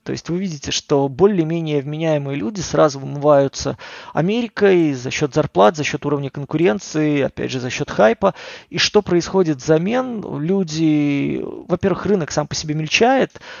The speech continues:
О, маленькие плюс-минус звездочки, которые загораются, вывозятся сразу большими клубами в оборот. Ну и, соответственно, чтобы вакансии как-то заполнить,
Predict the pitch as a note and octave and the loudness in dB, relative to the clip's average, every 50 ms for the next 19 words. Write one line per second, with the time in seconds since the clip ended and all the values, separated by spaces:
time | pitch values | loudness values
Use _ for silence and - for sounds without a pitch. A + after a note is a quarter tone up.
0 | - - - - - - C#3+ D3 D3 D3 D3+ D#3 E3+ G3+ G3 F3+ E3 D3+ - D#3+ | -20 -20 -20 -12 -4 -2 0 2 2 2 2 2 4 4 4 4 2 0 -2 -2
1 | D3 - D#3 D#3 - - F3 E3+ D#3+ C3+ D3+ E3+ E3 D3 D3 C3+ - - - E3 | -2 0 -2 -2 -2 -2 -2 -2 -2 0 0 0 0 0 0 -4 -6 -2 -2 -2
2 | D#3 - E3 D#3+ D#3 C#3 D3+ D#3+ D#3+ E3 D#3+ D3+ D3 - - - D3+ D3 C#3+ C#3 | 0 2 4 2 2 2 2 4 4 6 6 6 4 2 -2 -2 0 2 2 2
3 | C3+ D#3 D#3+ D#3+ D#3+ D3 D3+ - - - - C#3+ C#3 C#3 C#3 C3+ C3 - - D3+ | 0 -2 0 0 0 0 -2 -6 -8 -6 0 2 4 6 6 4 4 2 2 4
4 | D3 C#3+ C3 D3 C#3 D3+ D3 - - E3 D3+ D3 - - A#3+ A#3+ C4+ A#3+ A3 F#3+ | 4 4 4 2 0 0 0 0 0 -2 -2 -4 -4 -6 -6 -4 -4 -4 -2 -2
5 | G3 G3+ F#3 G3+ G3 G3 F#3+ - - - - - - - - - A#3 B3 - - | -2 2 4 6 6 6 4 2 -2 -8 -20 -20 -20 -12 -8 -6 -6 -2 0 2
6 | F#3 F3 - G3 - - - F3 D#3 - - D#3+ D3+ D#3+ - - F3+ F3 E3+ - | 2 4 2 0 0 -2 -4 -4 -4 -4 -4 -2 -2 -2 2 2 2 2 2 -2
7 | E3 - - D#3+ - - D#3 C#3 E3 - - G#3+ A#3 A3+ G#3+ G#3 F3 - | -4 -2 -2 -2 -2 -2 0 0 0 0 0 -2 -2 0 -2 -4 -4 -6